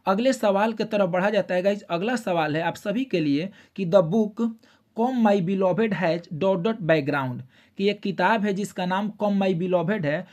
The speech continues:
उसमें कौन से देश का बैकग्राउंड है? ऑप्शन ए, इंडियन, ऑप्शन बी, चाइनीज,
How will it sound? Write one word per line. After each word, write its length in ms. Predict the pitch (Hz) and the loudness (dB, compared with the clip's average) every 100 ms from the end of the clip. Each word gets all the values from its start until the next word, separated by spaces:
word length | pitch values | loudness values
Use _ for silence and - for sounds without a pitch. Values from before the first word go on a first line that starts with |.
| - | -10
उसमें 300 | 202 185 202 202 | -6 -2 -2 0
कौन 300 | 202 220 226 | 2 2 2
से 160 | 226 | -2
देश 240 | 180 208 208 | 0 -2 -2
का 140 | 202 | -2
बैकग्राउंड 580 | 170 170 156 151 160 135 | 0 2 2 0 0 -4
है? 140 | 123 - _ _ 156 | -8 -14 _ _ -6
ऑप्शन 380 | 165 - 208 208 | -6 -4 -4 0
ए, 240 | 233 143 - _ _ _ 170 | 0 -2 -6 _ _ _ -2
इंडियन, 520 | 180 190 208 220 226 _ _ _ _ - | 0 4 4 2 -4 _ _ _ _ -2
ऑप्शन 420 | 170 - 226 220 | -2 0 2 2
बी, 260 | 247 214 131 _ _ - | 2 -2 -6 _ _ 0
चाइनीज, 520 | 185 170 180 240 | 4 4 4 0